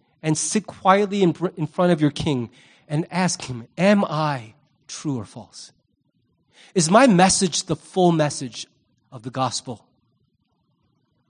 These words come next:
And are my deeds reflective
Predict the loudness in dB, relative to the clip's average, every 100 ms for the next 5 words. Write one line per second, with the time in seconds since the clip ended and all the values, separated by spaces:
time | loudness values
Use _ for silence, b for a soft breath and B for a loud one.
0 | _ _ _ _ b b b 4 4 4
1 | 0 -2 -2 0 0 -2 -6 -10 _ -6
2 | -6 -6 -6 -8 -8 -16